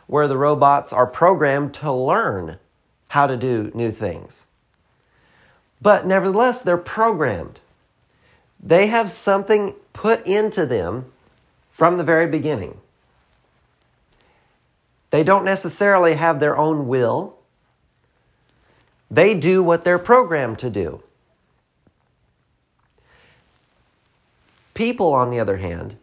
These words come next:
have a free will. We can choose to love God or to not, to accept Jesus or to reject him.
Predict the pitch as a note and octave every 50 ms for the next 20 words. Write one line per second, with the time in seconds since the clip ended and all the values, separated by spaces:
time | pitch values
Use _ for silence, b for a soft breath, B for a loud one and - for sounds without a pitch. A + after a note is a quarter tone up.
0 | _ _ _ _ _ - - C3+ D3 D#3 C#3+ C#3 B2+ B2 B2 - - - C3+ C#3
1 | D3 D3 B2+ C#3 C#3+ C3+ - - - - _ _ _ _ _ _ _ _ _ _
2 | _ _ _ _ _ _ _ _ _ _ _ _ b b b b b b - G#2
3 | A2+ D3+ G3+ A3 G#3+ - A3+ G#3+ G3+ G3+ - - - G#3+ A3 F#3+ D3 - - -
4 | - - - _ _ _ _ _ _ - - - A#2+ G2+ F#2+ F#2+ A2+ C3+ A#2+ G#2+
5 | D3+ D3 D3 D#3+ F3+ G#3 G#3+ - _ _ _ _ _ _ _ _ _ _ - _
6 | _ _ _ _ - A#2+ B2+ C3+ - E3+ E3 F3+ G#3 B3 B3 - - - _ _
7 | _ - _ _ b b b b b b - - F#3+ F3+ D#3+ - - - - -
8 | - D#3+ D#3 D#3 - - - D3 D3 C#3+ B2+ F#3 G#3+ G#3 - - - _ _ _
9 | _ - - G#2+ A2+ - D3+ C#3+ D#3 E3+ - G3+ G3 G#3 G3+ - - A#2 E2+ D#2
10 | -